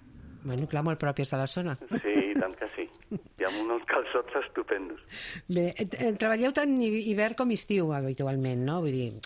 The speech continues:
Speaker 1: fora d'aquesta excepcionalitat, que veurem com va la tardor i tot això, però
Speaker 2: Sí.
Speaker 1: normalment treballeu tant hivern com estiu.
Speaker 2: Mhm. No, però nosaltres també tra-, hem treballat al,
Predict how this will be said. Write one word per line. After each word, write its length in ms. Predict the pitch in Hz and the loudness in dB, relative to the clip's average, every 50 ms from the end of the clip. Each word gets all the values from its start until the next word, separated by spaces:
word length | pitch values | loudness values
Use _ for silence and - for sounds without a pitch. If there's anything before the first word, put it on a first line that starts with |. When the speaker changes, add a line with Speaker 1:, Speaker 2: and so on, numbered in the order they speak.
| - - | -12 -8
Speaker 1:
fora 220 | - - 147 156 | -4 -2 0 0
d'aquesta 320 | 156 147 - 143 127 - 147 | 0 0 -2 -2 -2 -2 -2
excepcionalitat, 920 | 139 - 147 135 - - 151 139 143 139 143 139 - 147 143 160 180 - - | -2 -2 -4 -2 -2 -2 0 0 2 2 2 2 2 2 2 2 0 -2 -2
que 140 | - 139 135 131 131 | -2 0 0 0 0
veurem 300 | 123 123 131 131 123 127 | 0 0 0 0 0 -2
com 160 | 131 139 127 | -2 -2 -2
va 100 | 127 135 | 0 0
la 100 | 131 135 | -2 -2
tardor 260 | - 131 127 127 131 135 | -2 -2 -2 -2 -2 -4
i 40 | |
tot 140 | 131 131 - | -4 -6 -6
això, 200 | 131 - 143 139 | -4 -2 -2 -2
però 180 | 139 160 151 139 - - - - | -2 -2 -2 -4 -6 -10 -10 -4
Speaker 2:
Sí. 100 | - - | 0 0
Speaker 1:
normalment 380 | 170 156 156 165 165 160 160 160 | 2 2 2 2 2 0 0 0
treballeu 340 | 180 180 165 151 147 147 143 | 0 0 0 2 0 0 0
tant 200 | - 143 139 139 | 0 2 2 2
hivern 320 | 135 135 127 135 139 139 | 2 2 0 0 -2 -2
com 160 | - 156 147 | -2 -2 0
estiu. 380 | 135 123 - - 127 110 107 107 - - - - - - - - - - - _ - - | 0 -2 -2 -2 -2 -2 -2 -4 -8 -12 -20 -20 -20 -20 -20 -20 -20 -20 -20 _ -12 -6
Speaker 2:
Mhm. 340 | 139 139 123 113 117 113 104 - - - - - - - - - | -4 -4 -2 -2 -4 -4 -6 -8 -12 -20 -16 -16 -16 -14 -10 -6
No, 160 | 127 143 170 151 - - - - | -2 0 0 0 -2 -4 -4 -2
però 220 | 151 156 160 147 131 - - - | 0 2 2 2 0 -4 -6 -4
nosaltres 440 | 151 151 143 - - 175 170 202 175 | -4 -4 -2 0 0 0 2 0 0
també 180 | - 170 160 165 | 2 0 0 2
tra-, 160 | 156 156 143 - | 0 0 0 0
hem 180 | 139 131 143 | -2 -4 -2
treballat 540 | - 151 143 131 127 117 123 131 123 117 - | -2 0 0 2 2 2 2 2 0 2 0
al, 340 | 110 101 101 98 95 95 98 | 2 2 2 0 0 -2 -2